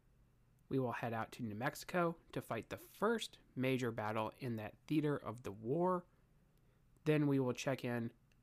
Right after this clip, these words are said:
on what is happening in Arkansas and Tennessee and the gains the Union Army is seeing in those theaters. Just as a quick note,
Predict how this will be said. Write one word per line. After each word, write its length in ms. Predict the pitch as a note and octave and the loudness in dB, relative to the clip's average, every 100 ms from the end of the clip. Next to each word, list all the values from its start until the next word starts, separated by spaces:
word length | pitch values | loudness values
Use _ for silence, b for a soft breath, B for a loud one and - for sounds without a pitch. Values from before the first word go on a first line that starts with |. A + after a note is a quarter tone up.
| _ - | _ -4
on 120 | C3 | 0
what 120 | B2 | 2
is 100 | A2+ | 0
happening 480 | - A2 - A2 A2 | 0 -2 -2 -4 -2
in 120 | A2 G#2+ | -4 -4
Arkansas 500 | G#2+ A2+ A2 - G#2+ G#2+ B B B | -4 -4 -6 -4 -4 -4 B B B
and 180 | B2 A2 | -6 -6
Tennessee 680 | - B2+ A2+ - F3+ D3 - b b b _ - | -6 -6 -4 2 6 6 2 b b b _ -6
and 160 | - C3 | -2 0
the 60 | |
gains 440 | B2 B2 A#2+ A2+ - - | 2 2 2 -2 -6 0
the 100 | B2+ | 2
Union 320 | C#3+ E3+ E3+ | 6 6 4
Army 460 | E3 F3+ C#3 B2 - _ | 4 4 4 2 -2 _
is 180 | - C3+ | -6 -4
seeing 440 | - E3+ D#3 B2 A#2 | 0 4 6 4 0
in 100 | B2+ | -2
those 220 | A2 G2+ - | -2 -4 -6
theaters. 560 | B2+ B2+ G#2+ G#2 - _ _ _ _ _ _ _ _ _ _ _ _ _ _ _ _ _ _ _ _ _ _ _ _ _ _ - | -2 0 0 -4 -10 _ _ _ _ _ _ _ _ _ _ _ _ _ _ _ _ _ _ _ _ _ _ _ _ _ _ -2
Just 260 | C#3 - - | -2 -2 -2
as 160 | B2+ | 0
a 100 | B2+ | 0
quick 300 | A#2+ C#3+ B2+ | 0 -2 0
note, 340 | B2+ C3 C#3 | 2 4 4